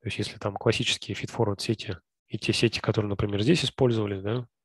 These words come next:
для этих примеров, это были, э, как бы брались базовые элементы, э, они объединялись в некоторые слои, да, и информация, распространяясь через них, э, приходила к некоторому результату, да, за счёт преобразования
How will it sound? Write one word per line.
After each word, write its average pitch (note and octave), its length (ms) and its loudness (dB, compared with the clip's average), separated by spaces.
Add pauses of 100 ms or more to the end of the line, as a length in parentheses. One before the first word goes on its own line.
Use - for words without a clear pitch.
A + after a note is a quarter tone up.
для G2+ 200 -2
этих - 180 -8
примеров, G2+ 420 -2
это - 140 -4
были, G#2 240 0 (1200)
э, G#2+ 880 4
как A2 120 -2
бы G#2+ 80 2
брались A2 520 4
базовые G#2+ 420 6
элементы, E3+ 540 4 (500)
э, A#2+ 640 -6
они A#2 160 2
объединялись G#2+ 460 2
в - 60 -2
некоторые A2 260 0
слои, F#3 320 6
да, C#3 180 6
и B2 100 6
информация, A2+ 640 0 (680)
распространяясь A2 640 0
через A2 260 -2
них, D#3+ 260 0 (1120)
э, G#2+ 480 -6
приходила A#2+ 340 6
к - 60 -4
некоторому A2 300 -4
результату, G2+ 360 -4
да, G#2+ 100 4
за A#2 80 2
счёт - 160 -4
преобразования G#2+ 640 2